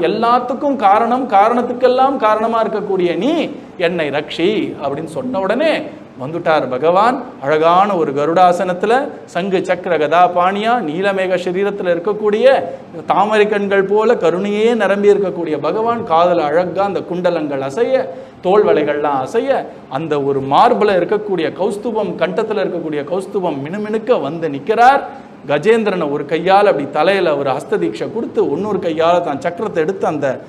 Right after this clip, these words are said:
முதலையை அடிக்கிறார். உடனே அந்த ஒரு கஜேந்திரனுக்கு இந்த சரீரம் போய் பார்ஷத சரீரம் வந்துருத்தான். அவனும் பகவான் மாதிரி சங்கு சக்கர கதாவோட நிக்கிறான் அவன். இந்த ஒரு முதலை கந்தர்வனா மாறித்து.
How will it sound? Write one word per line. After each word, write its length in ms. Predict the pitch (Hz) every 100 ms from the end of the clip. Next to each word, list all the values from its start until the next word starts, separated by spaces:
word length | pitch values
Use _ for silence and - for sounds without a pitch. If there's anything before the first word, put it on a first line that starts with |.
| - -
முதலையை 400 | 139 190 226 185
அடிக்கிறார். 640 | 135 135 185 233 233 269 - - - -
உடனே 460 | - 170 180 240 240 - - -
அந்த 360 | 147 175 160
ஒரு 160 | 156 143
கஜேந்திரனுக்கு 920 | 131 139 190 247 233 214 202 - 294
இந்த 300 | 185 165 175
சரீரம் 520 | 170 180 202 233 220 190
போய் 320 | 254 294 165 - - -
பார்ஷத 440 | 151 214 - 208
சரீரம் 420 | 165 151 139 127 139
வந்துருத்தான். 380 | 180 180 147
அவனும் 380 | 120 160 226 196
பகவான் 400 | 139 147 185 180
மாதிரி 260 | 160 185 170
சங்கு 320 | 160 180 170
சக்கர 280 | 165 165 175
கதாவோட 600 | 143 160 170 151 147 190
நிக்கிறான் 540 | 151 139 185 185 165
அவன். 240 | 269 247 285 - - - -
இந்த 420 | 196 226 233 240
ஒரு 200 | 214 190
முதலை 440 | 165 170 233 247 302 359 - 151
கந்தர்வனா 600 | 143 170 175 156 143 156
மாறித்து. 500 | 131 - - -